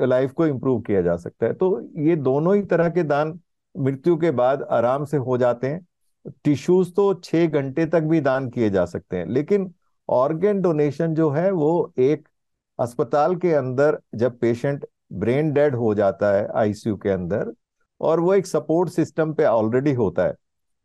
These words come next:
तो ब्रेन डेथ होने के बी-, के बाद उसके हार्ट रुकने के बीच तक की जो एक पीरियड है, उसके बीच में अगर परिवार एग्री हो जाता है, क्योंकि एक अपॉर्चुनिटी होती है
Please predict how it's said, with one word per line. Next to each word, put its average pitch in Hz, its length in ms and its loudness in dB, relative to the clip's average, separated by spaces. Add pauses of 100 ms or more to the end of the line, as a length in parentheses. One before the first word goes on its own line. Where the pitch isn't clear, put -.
(140)
तो 143 100 0
ब्रेन 156 500 0
डेथ 180 160 2 (380)
होने 131 300 0
के 170 140 2
बी-, 120 220 -6 (400)
के 123 100 2
बाद 104 440 0 (580)
उसके 156 280 -4
हार्ट 131 480 0
रुकने 131 420 -2
के 123 140 0
बीच 104 440 -2
तक 92 100 2 (680)
की 135 140 2
जो 135 560 2
एक 123 260 0
पीरियड 131 540 2
है, 98 260 -2 (460)
उसके 147 340 0
बीच 170 320 2
में 190 180 2
अगर 147 340 2
परिवार 135 680 0 (200)
एग्री 120 360 0
हो 123 280 0
जाता - 280 0
है, 107 160 2
क्योंकि 139 360 0
एक 170 180 0
अपॉर्चुनिटी 151 640 0
होती 95 320 -2
है 80 100 -6